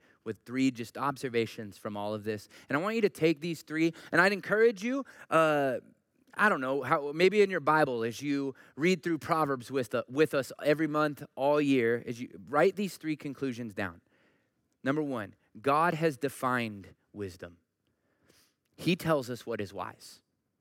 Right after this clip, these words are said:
He decides what is wise and what it looks like. So that leads us to the second conclusion. Remember this all year. God must give wisdom.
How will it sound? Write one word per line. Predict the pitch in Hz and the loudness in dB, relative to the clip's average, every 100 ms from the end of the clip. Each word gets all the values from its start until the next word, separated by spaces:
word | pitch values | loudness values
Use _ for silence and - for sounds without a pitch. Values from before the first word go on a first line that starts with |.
| _ _ _ _ _ _ | _ _ _ _ _ _
He | - 156 | -2 0
decides | 160 - 135 123 110 | 2 0 0 0 -4
what | 104 | -10
is | 95 | -10
wise | - - - - - _ _ _ _ _ _ _ _ _ _ _ _ _ _ _ _ _ _ | -14 -18 -18 -20 -20 _ _ _ _ _ _ _ _ _ _ _ _ _ _ _ _ _ _
and | - 110 | -16 -12
what | 95 | -10
it | 95 | -8
looks | 110 - | -8 -8
like. | 87 80 - _ _ _ _ | -12 -12 -18 _ _ _ _
So | 120 | 2
that | 120 117 | 2 2
leads | 120 | -2
us | 110 - | -6 -10
to | |
the | 107 | -10
second | - 185 147 117 | -2 -2 -2 -10
conclusion. | 110 98 - 98 82 85 85 _ _ | -14 -18 -14 -12 -12 -20 _ _ _
Remember | 107 110 127 | -8 -6 -4
this | 127 113 | -6 -6
all | 120 147 | -4 -2
year. | 160 117 - _ _ _ - | 0 -2 -4 _ _ _ -2
God | 127 139 143 123 | 2 4 2 0
must | 131 127 - 113 | -6 -6 -10 -6
give | 120 95 | -6 -6
wisdom. | 92 87 - 92 | -12 -16 -18 -20